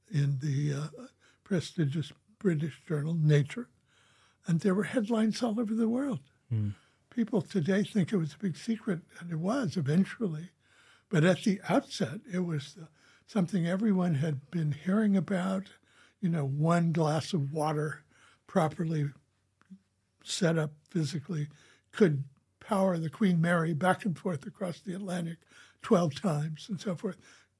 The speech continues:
Speaker 1: Big newspaper <laughs> stories like that. Uh, "You'll have an atomic car that you'll be able to drive around forever." Uh, no, but, but that's the kind of thing that was out there.
Speaker 2: Hmm.
Speaker 1: So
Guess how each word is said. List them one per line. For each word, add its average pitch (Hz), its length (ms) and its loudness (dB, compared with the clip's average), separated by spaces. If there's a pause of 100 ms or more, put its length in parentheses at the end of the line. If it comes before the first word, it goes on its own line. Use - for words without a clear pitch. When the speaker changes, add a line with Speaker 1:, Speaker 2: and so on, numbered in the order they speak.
Speaker 1:
Big 160 220 2
newspaper 170 540 2
<laughs> - 120 -10
stories 226 400 0
like 160 240 -8
that. 165 220 -4 (600)
Uh, 165 340 0
"You'll 175 220 2
have 165 240 2
an 160 120 2
atomic 180 540 2
car 151 420 0
that 143 240 -4
you'll 208 100 0
be 151 160 -2
able 147 160 -6
to 131 80 -12
drive 156 320 -10
around 151 320 -18
forever." 156 480 -10 (560)
Uh, 277 120 -8 (600)
no, 151 340 4 (160)
but, 165 200 -2 (200)
but 180 180 0
that's 214 300 2
the 240 100 0
kind 208 280 2
of 151 100 0
thing 180 240 2
that 175 100 2
was 165 200 -2
out 147 240 0
there. 175 340 -8
Speaker 2:
Hmm. 117 220 4 (340)
Speaker 1:
So 180 540 8